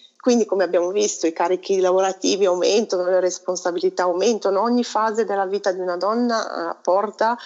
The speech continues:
a dei cicli e a delle, a delle responsabilità. E, ehm, quindi anche a una necessità di prevenzione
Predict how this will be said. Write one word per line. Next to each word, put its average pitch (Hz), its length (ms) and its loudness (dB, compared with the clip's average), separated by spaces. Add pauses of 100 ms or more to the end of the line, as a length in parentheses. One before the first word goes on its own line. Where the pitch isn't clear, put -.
(360)
a 165 680 -6
dei 170 200 -4
cicli - 520 -8 (120)
e 170 120 -6
a 165 60 -8
delle, 165 500 -4
a 170 120 -2
delle 160 260 0
responsabilità. - 800 -6 (100)
E, 214 440 2
ehm, 175 760 -4 (180)
quindi 277 300 2
anche 247 440 0
a - 100 -2
una 196 160 -4
necessità 214 580 -2
di 262 120 2
prevenzione 175 920 -4